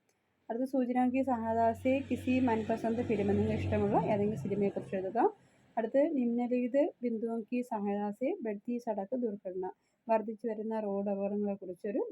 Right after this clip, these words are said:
ലേഖനം. അപ്പോൾ, ഇത്രയാണ് പരീക്ഷയ്ക്ക് ചോദിക്കുന്നത്. അപ്പോൾ, എല്ലാവർക്കും ഈ ഒരു ചോദ്യ പേപ്പർ മനസ്സിലായി കാണുമെന്ന് കരുതുന്നു. അപ്പോൾ, എല്ലാവരും ഈ ഒരു ചോദ്യം എന്ത് ചെയ്യുക? ആദ്യം സ്ക്രീൻഷോട്ട് എടുത്തിട്ട്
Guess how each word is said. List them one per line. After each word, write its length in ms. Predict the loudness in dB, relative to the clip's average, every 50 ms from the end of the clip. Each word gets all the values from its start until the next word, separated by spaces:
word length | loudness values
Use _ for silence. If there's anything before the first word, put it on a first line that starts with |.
| -4
ലേഖനം. 440 | -4 -2 -2 -2 -4 -4 -6 -6 -8 -12 _ _ _ _ _
അപ്പോൾ, 140 | -12 -12 -12
ഇത്രയാണ് 440 | -8 -6 -6 -4 -2 -2 -2 -2 -2 -2
പരീക്ഷയ്ക്ക് 400 | -4 -4 -6 -6 -8 -10 -10 -6
ചോദിക്കുന്നത്. 540 | -6 -6 -6 -6 -6 -6 -4 -4 0 0 0 -2 -2 _ _ _ _ _ _ _ _ -6
അപ്പോൾ, 280 | -4 -4 -4 -4 -6 -10 _ -6
എല്ലാവർക്കും 520 | -4 -2 -2 -2 -2 -2 2 2 2 2 0 -4 _ -20 -20 -20 -16 -10 -4
ഈ 100 | -2 -2
ഒരു 60 | -2
ചോദ്യ 320 | -2 -2 -2 -2 -2 -2 -2
പേപ്പർ 440 | -2 -4 -4 -4 -2 0 0 0 0 -2 _ _ _ -4
മനസ്സിലായി 520 | -2 -2 -2 -4 -4 -2 0 0 0 0 -2
കാണുമെന്ന് 280 | -4 -2 -2 -2 -2 -2 -2
കരുതുന്നു. 500 | -2 0 0 -2 0 2 4 4 4 2 0 _ _ _ _ _ _ _ _ _ _ _ _ _ _ _
അപ്പോൾ, 140 | -6 -4 -2
എല്ലാവരും 400 | 2 4 4 4 4 4 0 -2 0
ഈ 100 | 0 0
ഒരു 100 | 0 0
ചോദ്യം 320 | 0 -2 -2 0 0 0
എന്ത് 120 | 0 0 0
ചെയ്യുക? 380 | 0 0 0 -2 -4 -4 -6
ആദ്യം 240 | -4 -2 0 0 0
സ്ക്രീൻഷോട്ട് 580 | 0 0 -4 -4 -4 -4 -4 -4 -6 -4 -4 -4
എടുത്തിട്ട് 400 | -4 -4 -4 -6 -6 -4 -2